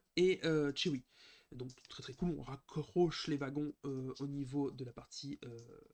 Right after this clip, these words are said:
euh, guerre, euh, guerre civile galactique. Donc c'est une très bonne chose, faut les voir arriver. Alors, je suis très très fan d'Han Solo et de Chewie.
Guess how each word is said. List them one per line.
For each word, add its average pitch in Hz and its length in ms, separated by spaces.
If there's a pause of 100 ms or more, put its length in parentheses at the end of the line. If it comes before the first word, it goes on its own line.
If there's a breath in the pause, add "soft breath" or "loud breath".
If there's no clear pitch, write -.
(720 loud breath)
euh, 139 60
guerre, 135 340
euh, 131 140
guerre 147 180
civile 151 240
galactique. 135 520 (1000)
Donc 143 140
c'est - 120
une 160 60
très 170 180
bonne 156 160
chose, 175 240
faut - 140
les 143 60
voir 139 200
arriver. 143 260
Alors, 151 280
je - 80
suis - 160
très - 140
très 151 120
fan 151 240
d'Han 143 140
Solo 143 400
et 139 120
de 135 140
Chewie. 165 320